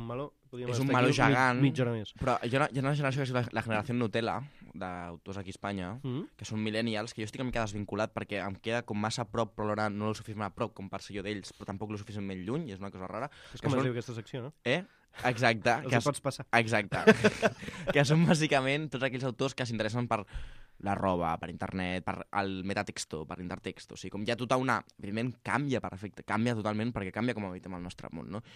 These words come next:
Speaker 1: Mhm.
Speaker 2: I la filòsofa per excel·lència és Donna Haraway, que som cíborgs amb internet, no? Canvien, eh, els nostres espais de reproducció i tot el llenguatge canvia, i això és magnífic, i és superimportant que el llenguatge canviï. Per això ens hem de prevenir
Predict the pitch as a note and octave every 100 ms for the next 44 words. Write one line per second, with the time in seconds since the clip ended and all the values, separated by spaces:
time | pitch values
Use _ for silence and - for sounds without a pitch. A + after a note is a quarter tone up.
0 | - A2 F#2 A2 G2 G2 G2 G#2 G#2 G#2+
1 | A2 - G#2+ G#2+ G#2+ A#2 G#2+ G2+ A#2+ A2+
2 | D#2+ E2 - G2 F#2 C#3 A#2 F#2+ - -
3 | - G2 F#2+ F#2+ F#2 E2+ E2+ A2+ D#3+ -
4 | - A2 B2+ A#2+ G#2 - - G#2 G2+ G2+
5 | G#2+ G#2 G2+ - A2 G2+ G2+ F#2 F#2 F2
6 | G2 G#2+ A2+ B2+ A#2 G2+ G#2 A2+ C#3 D#3
7 | - - - F#2 F#2+ F2+ A#2+ C#3+ F2+ F#2+
8 | F#2+ A#2 D#3+ C#3+ A#2+ D3+ C3+ F#2+ G#2+ -
9 | C3+ B2+ A#2+ G#2+ G2+ - C3+ C#3 G#2 G#2
10 | G#2 G#2 G#2 G#2 G#2+ A2 A2+ - - -
11 | G#2 B2 C3+ - A2 A#2 C3 A#2+ A2 G2+
12 | B2 C3 C3+